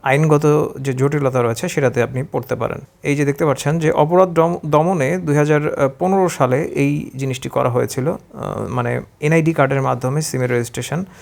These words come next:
দুই হাজার সতেরো সালে একজন ব্যক্তির রেজিস্ট্রেশনের যে মাত্রাটা, এটা সর্বোচ্চ হচ্ছে পনেরোটি, এটা ছিল। পরবর্তীতে এটি, আহ, আসলে, এ-, এর বিপরীত একটি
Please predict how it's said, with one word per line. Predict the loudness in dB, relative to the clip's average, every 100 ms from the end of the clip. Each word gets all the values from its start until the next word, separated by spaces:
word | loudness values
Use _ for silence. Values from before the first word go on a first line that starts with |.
| -20 -2
দুই | 2
হাজার | 4
সতেরো | 2 0 -2
সালে | 0 0 2 0
একজন | 0 0 0 0
ব্যক্তির | 0 -2 -2 -2 0
রেজিস্ট্রেশনের | 0 -2 -6 -4 -2 -2 -2
যে | -2
মাত্রাটা, | -2 -2 -4 -2 -2 -2 -6 -10 -20 -12
এটা | -4 2
সর্বোচ্চ | 2 2 0 0 0
হচ্ছে | 2 0 -2
পনেরোটি, | 0 2 2 0 -6 -12 _ _ -10
এটা | 0 2 2 -2
ছিল। | -2 0 0 -4 -20 _ -20 -20 _
পরবর্তীতে | 2 4 0 -2 2 2
এটি, | 2 0 0 2 2 2
আহ, | 2 4 4 4
আসলে, | 2 2 4 4 2
এ-, | 2 0 2
এর | 0
বিপরীত | 0 0 0 0
একটি | -2 -4 -2 -2